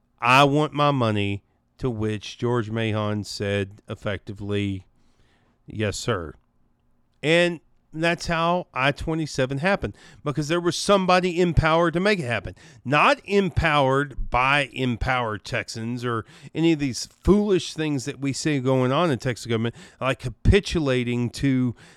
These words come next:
this side or that side, but just playing his cards right, working up both sides of the aisle. Again, seventy percent of the time in his last congressional session, voted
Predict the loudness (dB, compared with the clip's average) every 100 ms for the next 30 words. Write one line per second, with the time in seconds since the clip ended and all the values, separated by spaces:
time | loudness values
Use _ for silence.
0 | _ -2 0 0 -2 0 2 0 -2 -4
1 | -4 -4 -8 -6 -4 -6 -8 -14 _ _
2 | _ -4 -2 -2 -2 0 0 0 -2 0
3 | 0 0 0 -2 -2 0 0 -2 -4 -2
4 | 0 -2 -4 -6 -6 -4 -2 -2 -2 -6
5 | 0 2 2 0 -2 -2 -2 -4 -4 -2
6 | 0 -2 -2 -4 -8 _ -12 -4 -2 -2
7 | -4 -6 -2 -4 -4 -4 -2 -2 0 -2
8 | -2 _ -10 -4 -4 -6 -8 -4 0 2
9 | 2 -2 -6 -16 -20 _ _ -20 _ _
10 | -6 -4 0 0 0 0 -4 -4 -4 -4
11 | -6 -8 -2 -2 0 -4